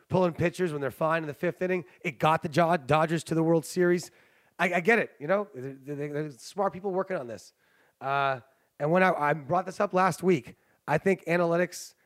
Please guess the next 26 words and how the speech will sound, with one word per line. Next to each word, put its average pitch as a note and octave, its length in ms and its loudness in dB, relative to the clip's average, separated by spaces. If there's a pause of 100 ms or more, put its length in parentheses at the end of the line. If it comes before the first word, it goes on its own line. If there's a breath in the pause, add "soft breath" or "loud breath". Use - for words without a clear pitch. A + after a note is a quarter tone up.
(160)
and C#3 160 -8
the C3 60 -6
long E3 320 2
bomb, C3+ 440 4 (500)
when C3+ 160 -2
football C3+ 760 0 (220)
is B2 80 -20
properly F3+ 420 0
studied F3+ 360 -2
by C#3 160 0
anal-, E3 260 -6
analytics E3 420 -2
groups C3+ 300 -10
and A#2+ 80 -14
allowed D#3 540 -2 (260)
into E3+ 160 -8
the E3 60 -12
general F3 260 -6
manager's E3+ 420 -6
meet, B2 200 -4 (100)
uh, A#2 260 -8
rooms B2+ 280 -6
and A#2 80 -12
stuff C#3+ 160 -8
like D#3+ 140 -6
that, A2 260 -8